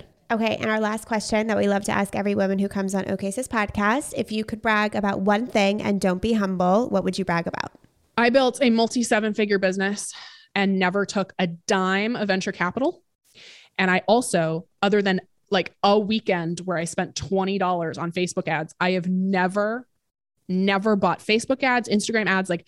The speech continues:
Speaker 3: all of it's been organic. And as an ex social media marketer,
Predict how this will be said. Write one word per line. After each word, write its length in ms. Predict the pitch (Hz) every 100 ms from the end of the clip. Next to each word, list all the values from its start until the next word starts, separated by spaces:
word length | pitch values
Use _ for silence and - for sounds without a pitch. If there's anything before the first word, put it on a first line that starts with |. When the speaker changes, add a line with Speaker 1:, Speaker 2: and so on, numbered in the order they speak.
| - - _ _ _ _ _
Speaker 3:
all 220 | 214 208
of 100 | 226 220
it's 180 | 214 -
been 160 | 190
organic. 580 | 180 180 165 - - - _ _
And 120 | 214 -
as 260 | 214 220
an 120 | 233
ex 240 | - 214 -
social 300 | 220 208 214
media 280 | 196 208 190
marketer, 520 | 175 175 233 254